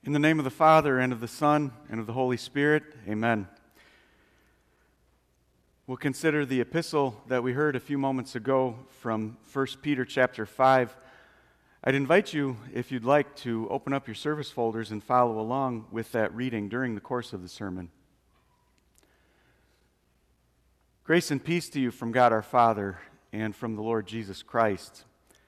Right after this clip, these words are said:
Dear fellow redeemed, it gets ugly when people try to overthrow the government. David found out how that felt with his son Absalom.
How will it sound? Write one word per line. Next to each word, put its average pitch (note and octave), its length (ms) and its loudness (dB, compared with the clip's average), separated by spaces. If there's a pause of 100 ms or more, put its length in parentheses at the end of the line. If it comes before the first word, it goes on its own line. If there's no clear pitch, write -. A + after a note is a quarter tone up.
(300)
Dear A#2 140 -6
fellow B2+ 360 0
redeemed, A2 540 -4 (1700)
it D3+ 160 0
gets - 320 2
ugly E3 600 6 (160)
when C#3+ 520 0 (520)
people D#3+ 260 -4
try C#3+ 220 2
to C3 280 -8
overthrow C#3+ 960 0 (140)
the A2+ 80 -8
government. A2+ 540 2 (1800)
David D3 420 2 (480)
found C#3+ 340 0
out C#3+ 240 4
how C3 180 2
that D3 260 4
felt C3+ 520 0 (320)
with B2+ 320 -2
his C3+ 320 -2
son - 640 -4
Absalom. B2 720 2